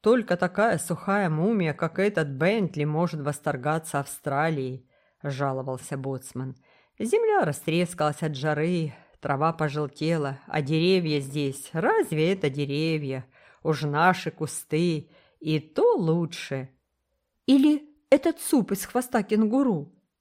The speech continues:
добавил Томек, брезгливо морща губы. «Я уверен, что Бентли никогда не ел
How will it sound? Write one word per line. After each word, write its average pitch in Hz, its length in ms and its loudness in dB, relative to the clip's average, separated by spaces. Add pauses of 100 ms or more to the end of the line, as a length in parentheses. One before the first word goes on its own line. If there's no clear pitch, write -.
(180)
добавил 143 540 -2
Томек, 190 500 -2 (160)
брезгливо 160 800 0
морща 160 480 -2
губы. 139 540 -6 (580)
«Я 254 540 0
уверен, 247 540 4 (100)
что - 240 -2
Бентли 330 480 2
никогда 269 720 2
не 180 260 2
ел 214 300 0